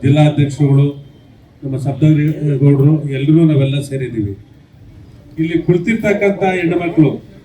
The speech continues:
ಐ ಟಿ ಪೇಯರ್ ಆಗಿ ಕಾ-, ಕಾಣ್ತಾರ ಸನ್ಮಾನ್ಯ ಮುಖ್ಯಮಂತ್ರಿಗಳನ್ನ ನಾನು ಪ್ರಶ್ನೆ ಮಾಡ್ತೇನೆ.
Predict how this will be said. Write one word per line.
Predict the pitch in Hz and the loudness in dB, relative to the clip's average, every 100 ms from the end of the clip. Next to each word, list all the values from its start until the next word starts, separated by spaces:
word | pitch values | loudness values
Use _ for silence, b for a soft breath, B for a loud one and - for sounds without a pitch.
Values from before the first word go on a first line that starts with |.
| - - - - - - - - 143 | -20 -20 -20 -20 -20 -20 -20 -12 -2
ಐ | 185 | 0
ಟಿ | 208 220 | 2 0
ಪೇಯರ್ | 202 202 196 | 4 4 4
ಆಗಿ | 190 185 180 | 0 -4 -8
ಕಾ-, | 185 - - | -10 -12 -12
ಕಾಣ್ತಾರ | 170 175 180 175 - - - | -12 -10 -12 -10 -12 -14 -8
ಸನ್ಮಾನ್ಯ | 165 170 170 | -4 -2 -2
ಮುಖ್ಯಮಂತ್ರಿಗಳನ್ನ | 160 156 165 175 165 170 156 151 160 | 0 0 0 -4 -6 -4 -4 -4 -6
ನಾನು | 151 | -6
ಪ್ರಶ್ನೆ | 156 147 151 | -6 -10 -10
ಮಾಡ್ತೇನೆ. | 143 131 135 120 | -12 -12 -12 -12